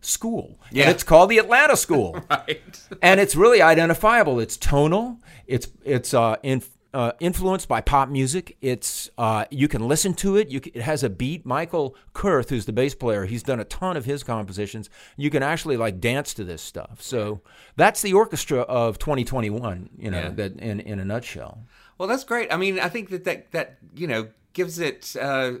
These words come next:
Speaker 2: it gives it more life. It doesn't, it's, it doesn't feel like it's so old and staid
Speaker 1: Well,
Speaker 2: and
Speaker 1: hopefully it means it'll attract an audience that hasn't already been, you know, placed into formaldehyde and, and, and propped up in their chair,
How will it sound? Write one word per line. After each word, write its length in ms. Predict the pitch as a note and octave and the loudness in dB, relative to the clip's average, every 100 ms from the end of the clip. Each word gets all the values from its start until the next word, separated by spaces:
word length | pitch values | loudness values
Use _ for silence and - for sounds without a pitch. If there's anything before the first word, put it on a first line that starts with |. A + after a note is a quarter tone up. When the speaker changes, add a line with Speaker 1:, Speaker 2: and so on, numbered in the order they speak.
| - | -12
Speaker 2:
it 260 | - C3 - | -8 -8 -6
gives 220 | B3+ B3+ | -6 -4
it 80 | F3+ | -4
more 200 | D#3+ D3 | -2 -4
life. 500 | F#2+ F2 E3 A2 - | -4 -4 -4 -4 -8
It 120 | F2+ | -4
doesn't, 320 | C#3 D3+ C3+ | -4 -4 -6
it's, 280 | A#2+ A#2+ A#2+ | -8 -10 -10
it 160 | A#2 A#2 | -8 -6
doesn't 260 | D3+ C#3 | -8 -8
feel 140 | C#3+ C#3 | -6 -2
like 320 | B2 G#2+ - _ _ _ | 0 0 -4 _ _ _
it's 220 | - A#2 - | -10 -8 -8
so 520 | - B2+ B2 A#2 - | -6 -2 -2 -4 -10
old 460 | G#2+ G#2+ G#2+ A2 G2 | -8 -6 -6 -6 -8
and 160 | F2 | -8
staid 800 | - - A#2 G#2+ G#2 G2 G2 F#2+ - | -8 -4 -2 0 0 -2 -4 -4 4
Speaker 1:
Well, 120 | G#3 | 6
Speaker 2:
and 80 | G3 | 8
Speaker 1:
hopefully 420 | C#4 B3 G#3+ F#3 | 4 4 4 4
it 80 | F3+ | 0
means 240 | F3+ D3+ | -2 0
it'll 200 | D#3 D3 | 0 0
attract 420 | C3 - F3+ F#3 | -2 2 0 2
an 80 | D3+ | 0
audience 400 | C3+ D#3+ C#3 A2+ | 2 2 0 -6
that 180 | - A#2+ | -6 -4
hasn't 320 | D#3 D#3 C3+ | -2 -2 -2
already 560 | B2 C3+ C3+ C3+ C3 A#2 | 0 2 2 0 0 -2
been, 400 | G#2 B2 A#2 A2+ | 0 0 0 -2
you 100 | B2+ | -2
know, 140 | A2 G2+ | -2 -4
placed 500 | - - D#3+ C3 - | -6 -4 -4 -4 -4
into 160 | A#2 | -6
formaldehyde 920 | - A#2 A2 A#2 C3 G#2+ G2+ F2+ E2+ E2+ | -4 -6 -4 -4 -4 -6 -6 -10 -12 -14
and, 160 | E2+ - | -16 -12
and, 300 | G#2+ G#2 G2+ | -8 -8 -8
and 340 | G#2 G#2 G2+ | -8 -8 -4
propped 260 | C3 A#2+ A2+ | -2 -2 -4
up 140 | - | -6
in 80 | G#2 | -8
their 140 | F#2 | -8
chair, 240 | - G#2 | -8 -8